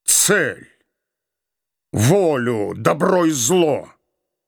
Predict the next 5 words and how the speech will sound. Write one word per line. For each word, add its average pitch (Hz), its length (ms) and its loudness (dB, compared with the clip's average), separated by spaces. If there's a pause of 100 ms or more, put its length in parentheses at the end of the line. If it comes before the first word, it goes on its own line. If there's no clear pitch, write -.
(2250)
Разве 87 680 0
не 107 160 2
должны 120 760 0
существовать 107 1500 -2
вещи, 104 1080 -4